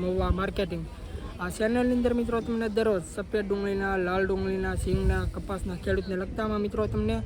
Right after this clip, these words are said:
તમામ મિત્રોમાં વીડિયો જોવા મળશે. તો ખાસ કરીને મિત્રો આપણી ચેનલમાં પહેલી વાર હોય તો આપણી ચેનલને સપોર્ટ કરો, સબસ્ક્રાઇબ કરો અને જે લોકો મિત્રો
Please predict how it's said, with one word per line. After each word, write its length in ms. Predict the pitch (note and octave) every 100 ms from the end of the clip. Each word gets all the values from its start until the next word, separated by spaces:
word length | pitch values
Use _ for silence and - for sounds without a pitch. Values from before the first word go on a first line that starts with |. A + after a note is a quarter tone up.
| - - - - -
તમામ 280 | A3+ B3 A#3+ A3
મિત્રોમાં 380 | G#3+ G#3+ G3 F3+
વીડિયો 240 | F#3+ F#3+ F3
જોવા 160 | F3
મળશે. 200 | F3 E3 F3+
તો 40 | -
ખાસ 200 | G#3 G3
કરીને 180 | G#3+ G#3 G3+
મિત્રો 120 | G#3
આપણી 200 | G3 F#3+
ચેનલમાં 380 | G3+ G3+ G3 F#3+
પહેલી 220 | G#3 G3+ G3
વાર 100 | G3
હોય 100 | F#3+
તો 40 |
આપણી 220 | G3 F#3+ G3
ચેનલને 320 | G3 F3+ E3+
સપોર્ટ 320 | - - G#3+ -
કરો, 180 | A#3 A3+ A3 - - - -
સબસ્ક્રાઇબ 460 | G3 - A#3 A3 -
કરો 140 | A3+ A3+
અને 100 | G#3+ F#3+
જે 120 | G3+ A#3
લોકો 180 | A#3 A#3+
મિત્રો 180 | A#3 A3+